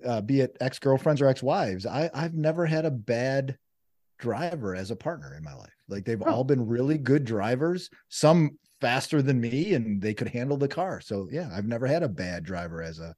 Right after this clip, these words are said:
Speaker 1: as a partner in life.
Speaker 2: All right. Well, lucky you. And, you know, you're on the market looking for new opportunities. So here you go. You can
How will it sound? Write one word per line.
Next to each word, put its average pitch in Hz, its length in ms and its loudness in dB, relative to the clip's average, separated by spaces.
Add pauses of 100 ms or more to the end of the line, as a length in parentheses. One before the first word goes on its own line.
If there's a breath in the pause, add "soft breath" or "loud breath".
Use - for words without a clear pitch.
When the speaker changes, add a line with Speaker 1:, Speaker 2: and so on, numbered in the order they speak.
(380)
Speaker 1:
as 98 160 -6
a 95 60 -6
partner 87 320 -8
in 85 100 -10
life. 80 200 -14 (680)
Speaker 2:
All 160 80 -2
right. - 160 -2
Well, 156 200 -2
lucky 151 260 0
you. 180 180 4
And, 156 240 2
you 180 100 -2
know, 151 180 -2 (520)
you're 120 180 2
on 135 140 4
the 120 40 2
market 131 360 4
looking 139 220 4
for 147 120 -2
new 156 140 4
opportunities. 160 680 2
So 107 180 -6
here 131 160 0
you 147 100 -2
go. 156 240 0
You 107 120 -6
can 110 160 -2